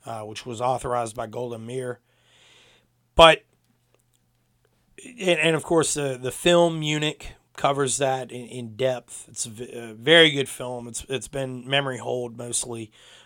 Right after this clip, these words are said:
Uh, had Eric Bana in it, had, uh, Daniel Craig in it before he was, he was double oh seven. Um,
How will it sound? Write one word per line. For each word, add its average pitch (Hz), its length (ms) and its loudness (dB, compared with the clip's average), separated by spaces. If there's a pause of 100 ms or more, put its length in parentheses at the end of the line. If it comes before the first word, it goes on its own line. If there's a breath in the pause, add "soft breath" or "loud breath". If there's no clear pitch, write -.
(120)
Uh, 113 180 -6
had 117 220 -4
Eric 131 320 0
Bana 131 340 -6
in 123 300 -10
it, 123 280 -10
had, 120 380 -6
uh, 113 320 -10
Daniel 127 320 -8
Craig 123 400 -6
in 123 80 -12
it 123 100 -12
before 120 340 -12
he 120 80 -10
was, 120 300 -6
he 123 80 -6
was 113 140 -8
double 120 220 -8
oh 120 80 -6
seven. 117 460 -8 (540 loud breath)
Um, 123 480 0